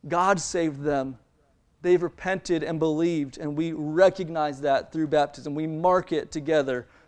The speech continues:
through baptism. Well, this leads us to the fourth thing we need to see this morning about those who were baptized, what they received. What they received. He says, "Repent and be baptized, every one of you, in the name of Jesus Christ,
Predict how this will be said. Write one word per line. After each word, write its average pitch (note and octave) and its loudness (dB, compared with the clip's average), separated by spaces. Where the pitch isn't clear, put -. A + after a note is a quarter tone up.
through D#3+ -2
baptism. B2+ -2
Well, C#3 -6
this E3+ 0
leads F3+ 2
us D#3+ -4
to D#3 -12
the C#3+ 0
fourth E3 0
thing E3 -4
we D#3 -4
need D3+ -6
to D3+ -4
see D#3 -4
this C#3+ -8
morning C#3 -4
about C3 -2
those C#3 -2
who D3 -10
were C#3+ -4
baptized, C3 -2
what C#3+ -2
they C#3+ 0
received. A#2+ -10
What C#3+ 2
they D#3 2
received. C3 -4
He D3+ -12
says, C#3+ 4
"Repent F3 -2
and G3 -4
be G3 -2
baptized, D3 4
every E3 0
one F3 2
of D3 -4
you, C#3+ -2
in C3+ -2
the C3+ -2
name D3+ -2
of F#3 -4
Jesus E3+ -6
Christ, C3 0